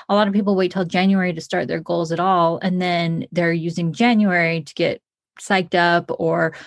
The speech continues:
up to speed, and then their goals don't actually take off. But if you spend a few minutes in January or in December doing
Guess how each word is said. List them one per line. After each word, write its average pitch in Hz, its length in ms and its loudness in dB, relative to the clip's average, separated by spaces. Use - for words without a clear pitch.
up 190 140 -6
to 180 100 -2
speed, 185 540 0
and 175 200 -2
then 175 140 0
their 170 140 0
goals 165 200 0
don't 165 220 -4
actually 160 320 -8
take - 240 -10
off. - 220 -8
But 233 100 0
if 233 60 2
you 254 60 -4
spend 320 240 -2
a 247 160 0
few 294 160 0
minutes 226 300 2
in 185 140 2
January 175 600 0
or 196 80 4
in 190 180 2
December 175 480 -2
doing 196 540 0